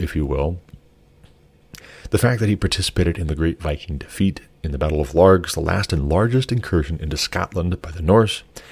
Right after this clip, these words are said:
is cool to me. So here's the note. I'm gonna read it for you. So in the Battle of Largs, the last and largest incursion into Scotland by the Norse, launched by King Haakon of Norway, as well as others, f-, uh,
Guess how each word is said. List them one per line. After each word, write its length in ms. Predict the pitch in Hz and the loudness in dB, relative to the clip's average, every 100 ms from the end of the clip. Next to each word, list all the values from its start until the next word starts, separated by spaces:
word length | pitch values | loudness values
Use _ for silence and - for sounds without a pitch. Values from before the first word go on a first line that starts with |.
| - - | -20 -4
is 400 | 85 85 85 - _ _ _ - | 2 4 2 -4 _ _ _ -8
cool 400 | - 110 98 80 | 4 6 6 2
to 140 | - | 0
me. 120 | 76 69 | -2 -2
So 140 | - | -2
here's 280 | 73 127 135 | 2 2 4
the 60 | |
note. 240 | 127 73 71 | 2 2 2
I'm 60 | |
gonna 140 | 78 76 | 0 0
read 220 | 78 82 | 0 -2
it 80 | - | -2
for 240 | - 73 | -2 0
you. 200 | 71 104 - - - - - - - - - - - | 2 -2 -6 -18 -20 -20 -20 -20 -20 -20 -20 -20 -14
So 160 | - 110 | 4 4
in 60 | |
the 60 | 101 | 6
Battle 260 | 90 147 160 | 4 6 4
of 100 | 92 | 4
Largs, 380 | 82 82 90 | 4 4 -2
the 120 | - 85 | -4 0
last 380 | 82 131 139 | 2 2 0
and 80 | 135 | 0
largest 300 | 101 95 87 | 2 2 0
incursion 460 | 90 - 85 78 82 | -2 0 0 0 -4
into 160 | 87 85 | -4 -4
Scotland 400 | - 78 80 80 | -2 -4 -2 -2
by 100 | 73 | 0
the 80 | 69 | 0
Norse, 340 | 80 87 - | 2 0 0
launched 280 | 80 90 - | 0 0 0
by 120 | 82 | -4
King 360 | 78 - 92 92 | -4 -4 -2 -4
Haakon 880 | - - 98 120 - 78 78 95 104 - - - | -4 0 0 0 -2 -2 0 -4 -6 -12 -20 -6
of 180 | 82 76 | -2 0
Norway, 680 | 87 98 85 69 65 73 90 - | 2 4 4 2 -2 -4 -8 -8
as 120 | - | 0
well 160 | 90 | 4
as 80 | 95 | 4
others, 300 | 71 65 71 | 2 -2 -4
f-, 260 | - - - - - - - - | -6 -16 -18 -20 -20 -20 -12 -2
uh, 520 | 80 78 76 76 | 2 2 2 2